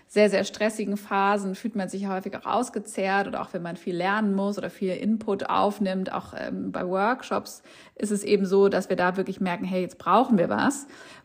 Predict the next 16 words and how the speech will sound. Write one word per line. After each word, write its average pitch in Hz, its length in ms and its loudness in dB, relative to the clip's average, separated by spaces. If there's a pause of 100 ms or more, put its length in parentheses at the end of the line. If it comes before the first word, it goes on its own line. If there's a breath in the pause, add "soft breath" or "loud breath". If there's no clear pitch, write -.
(120)
Und 214 180 8
das 220 160 6
Gemeine 220 480 6
ist, 233 220 0
dass 226 160 0
dann 208 180 2
eben 214 240 -2
auf 208 180 -4
den 202 160 4
Meetingtischen 226 600 2
immer 202 600 2
Schokoriegel 220 960 4
oder 202 260 2
irgendwelche 202 340 -2
Süßigkeiten 180 800 -4 (300 loud breath)
rumliegen. 202 800 2